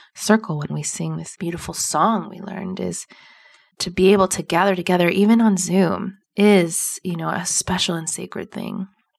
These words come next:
And it's okay to be a little scared and a little bit, quote,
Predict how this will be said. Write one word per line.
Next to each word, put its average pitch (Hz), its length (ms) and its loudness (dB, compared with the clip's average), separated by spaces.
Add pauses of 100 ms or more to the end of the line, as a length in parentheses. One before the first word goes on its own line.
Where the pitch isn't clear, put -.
(880)
And 180 100 2
it's 170 180 0
okay 185 600 2 (440)
to 190 100 0
be 180 420 -2
a 196 80 2
little 190 200 4
scared 170 640 -4
and 180 140 -4
a 170 40 -2
little 185 260 0
bit, 180 380 -2 (300)
quote, - 320 -2